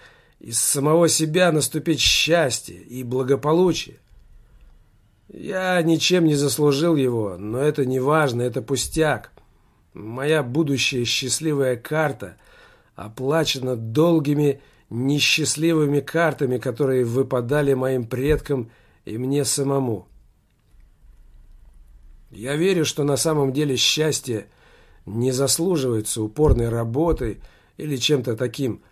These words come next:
положительным. Ну, вы понимаете, чем-то тем, о чем толкуют малым детям. "Будешь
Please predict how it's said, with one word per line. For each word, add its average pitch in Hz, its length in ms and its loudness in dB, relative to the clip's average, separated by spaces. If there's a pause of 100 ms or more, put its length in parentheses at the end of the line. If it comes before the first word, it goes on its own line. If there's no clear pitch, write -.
(220)
положительным. 127 880 0
Ну, 147 300 -2
вы 139 120 0
понимаете, 147 800 2
чем-то 127 360 -4
тем, 139 420 0 (360)
о - 120 -10
чем 139 340 0
толкуют 131 580 -2
малым 120 380 0
детям. 113 420 -4 (460)
"Будешь 120 600 -6